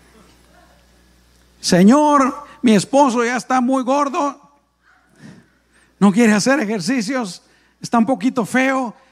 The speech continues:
Dame un esposo más joven. Eso no lo va a escuchar el Señor. <laughs> Amén. Señor, mira a mi vecino. Tiene ese su perro que ladra toda la noche.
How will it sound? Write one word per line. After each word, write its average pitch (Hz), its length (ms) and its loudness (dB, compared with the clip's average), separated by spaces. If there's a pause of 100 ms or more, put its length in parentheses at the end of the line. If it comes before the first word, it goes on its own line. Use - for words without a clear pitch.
(200)
Dame 269 360 2
un 294 80 0
esposo 262 440 -4
más 247 220 -2
joven. 170 640 -4 (880)
Eso 208 300 -2
no 190 140 2
lo 202 100 0
va 196 80 2
a 202 40 0
escuchar 190 440 -6
el 180 100 -8
Señor. 190 540 -6 (640)
<laughs> - 840 -12
Amén. 202 480 2 (2250)
Señor, 277 480 4
mira 285 220 4
a - 20 2
mi 254 140 2
vecino. 277 760 -2 (500)
Tiene 277 260 -2
ese 214 180 -6
su 202 200 -6
perro 262 400 0
que 220 140 -10
ladra 240 480 -4
toda 254 300 -6
la 214 120 -8
noche. 262 600 -2